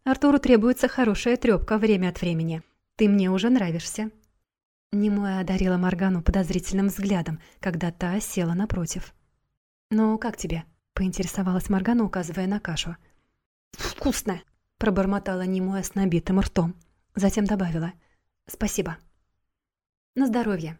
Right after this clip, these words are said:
ответила Моргана, потягивая вино и продолжая изучать Немоя взглядом. Неожиданно она наклонилась вперёд. «Так это правда?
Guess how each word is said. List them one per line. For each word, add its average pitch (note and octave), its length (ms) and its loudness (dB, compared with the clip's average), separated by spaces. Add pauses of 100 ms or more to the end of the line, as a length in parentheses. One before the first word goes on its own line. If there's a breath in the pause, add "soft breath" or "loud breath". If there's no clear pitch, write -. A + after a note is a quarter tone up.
(120)
ответила F#3+ 480 -4
Моргана, G#3 400 -2
потягивая F#3 640 -4
вино F#3+ 260 -2
и G3+ 80 0
продолжая F3+ 560 0
изучать F3+ 460 -6
Немоя F#3 380 -2
взглядом. E3 520 -10 (380 soft breath)
Неожиданно G3+ 500 0
она F3+ 420 -4
наклонилась G3+ 580 -4
вперёд. F3 360 -8 (800)
«Так D#3+ 180 -4
это E3+ 140 -4
правда? G3+ 400 2